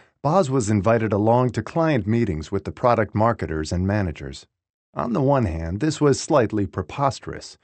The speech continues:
He had zero qualifications, other than Zuck's confidence, for the job.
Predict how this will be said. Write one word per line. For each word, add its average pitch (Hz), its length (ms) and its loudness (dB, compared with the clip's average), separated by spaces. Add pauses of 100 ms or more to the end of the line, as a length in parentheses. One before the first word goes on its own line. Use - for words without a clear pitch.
(200)
He 165 80 6
had 117 220 4
zero 127 340 4
qualifications, 120 1080 0
other 90 220 0
than 78 200 -6
Zuck's 98 360 -2
confidence, - 800 -4
for 95 100 -2
the 85 100 -4
job. 90 460 -2